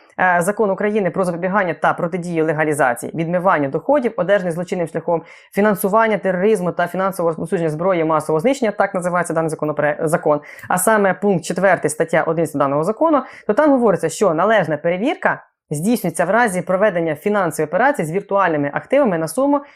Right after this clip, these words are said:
що дорівнює чи перевищує тридцять тисяч гривень. Тобто з цим потрібно бути дуже обережним, оскільки ваші суми, ваші надходження, вони сумуються і потім сума збільшується.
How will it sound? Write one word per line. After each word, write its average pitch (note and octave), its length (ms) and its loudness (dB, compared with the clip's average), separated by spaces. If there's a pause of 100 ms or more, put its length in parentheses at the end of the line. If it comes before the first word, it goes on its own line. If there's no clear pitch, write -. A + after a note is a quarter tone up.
що G3 160 0
дорівнює A3 340 2
чи A#3 200 0
перевищує E3 500 0
тридцять E3+ 400 -4
тисяч D3 420 -4
гривень. C#3 320 -2 (240)
Тобто - 180 -2
з E3+ 80 -4
цим D#4 160 2
потрібно G#3+ 340 0
бути F#3 220 -2
дуже D#3 260 -4
обережним, G3 520 0
оскільки F3+ 440 -2 (320)
ваші E3+ 340 2
суми, C4+ 360 2
ваші D#3+ 260 0
надходження, F#3+ 420 -2
вони D3+ 180 -4
сумуються F3 580 -2
і E3+ 120 -4
потім F#3 360 -2
сума C#3+ 400 -2
збільшується. - 520 -12